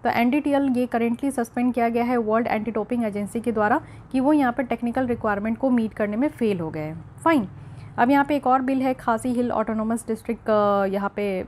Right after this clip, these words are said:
अ, खासी inheritance of property का। तो ये तो मैं नहीं, अ, बताऊँगी, ये बिल कोई काम का नहीं है,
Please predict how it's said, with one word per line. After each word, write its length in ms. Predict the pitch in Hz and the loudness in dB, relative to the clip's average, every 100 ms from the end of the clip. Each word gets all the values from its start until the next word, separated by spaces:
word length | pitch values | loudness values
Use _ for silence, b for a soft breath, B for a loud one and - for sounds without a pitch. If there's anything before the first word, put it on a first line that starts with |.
| - | -6
अ, 140 | 185 | -6
खासी 540 | 190 - 196 226 220 214 | -4 -4 -4 -2 0 0
inheritance 560 | 214 202 190 208 214 | 0 -2 -2 -4 -4
of 100 | 202 | -4
property 340 | 190 190 185 202 | -4 -4 -4 -4
का। 140 | 233 B B B B 240 | -4 B B B B 2
तो 320 | 247 240 240 | 4 6 4
ये 200 | 226 269 | 2 0
तो 140 | 285 | 2
मैं 160 | 262 247 | 2 0
नहीं, 320 | 240 247 233 | 0 0 0
अ, 280 | 214 208 202 | 0 0 0
बताऊँगी, 460 | 208 214 220 220 | 0 2 2 2
ये 220 | 240 226 226 | 0 0 0
बिल 300 | 226 247 233 | 2 0 0
कोई 240 | 247 240 | 0 0
काम 260 | 226 214 220 | 2 0 0
का 100 | 233 | 0
नहीं 180 | 220 | 0
है, 140 | 202 | -2